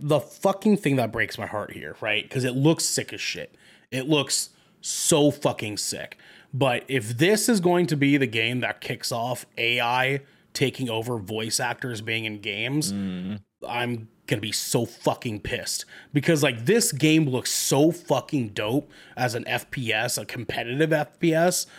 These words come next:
Speaker 1: Like, why they're taking the route of using A I voice acting is nuts to me. They did not have to do that shit, man.
Speaker 2: They, they didn't. And I think, uh,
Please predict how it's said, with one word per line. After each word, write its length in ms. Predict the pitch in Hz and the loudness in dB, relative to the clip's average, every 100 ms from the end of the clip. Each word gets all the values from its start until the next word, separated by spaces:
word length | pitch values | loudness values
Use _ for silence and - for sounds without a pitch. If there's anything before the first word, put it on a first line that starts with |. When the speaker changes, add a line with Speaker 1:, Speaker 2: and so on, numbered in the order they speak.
| - - _ | -20 -20 _
Speaker 1:
Like, 260 | 151 160 139 135 131 - | 0 0 0 -6 -8 -12
why 760 | 127 127 147 175 214 233 247 151 | -2 2 4 6 6 6 4 2
they're 260 | 143 156 151 | 4 2 2
taking 340 | 151 135 165 | -2 0 0
the 80 | 139 | 2
route 380 | 113 113 131 110 | 0 0 -2 -4
of 160 | 113 | -8
using 300 | 113 107 117 113 | -6 -6 -6 -6
A 180 | 107 | -4
I 180 | 107 113 | -2 -2
voice 320 | 104 104 98 | -4 -8 -4
acting 480 | 123 117 - 135 147 - - _ - | -4 -4 -4 -4 -4 -8 -20 _ -4
is 300 | 127 107 92 - | -4 -4 -10 -10
nuts 680 | 113 113 127 104 - - - _ - | -4 2 2 2 -4 -6 -6 _ -6
to 100 | 127 | -4
me. 260 | 107 113 - _ - | -2 -4 -6 _ 2
They 120 | 165 | 4
did 200 | 151 113 | 4 2
not 240 | 131 135 - | 0 0 -2
have 280 | 123 120 - | -4 -6 -8
to 60 | |
do 260 | 92 117 120 | -10 -6 -4
that 240 | 107 87 | -4 -4
shit, 280 | - 87 - | -8 -8 -6
man. 340 | 110 107 110 | -4 -2 -2
Speaker 2:
They, 180 | 92 107 | 2 2
they 320 | 95 - 117 | 2 4 4
didn't. 440 | 104 113 101 98 - - | 6 4 2 -2 -2 2
And 380 | 107 104 101 - | 6 6 4 2
I 140 | 104 107 | 2 0
think, 400 | - 120 110 - | 2 2 2 0
uh, 440 | - 101 92 85 | 4 6 8 6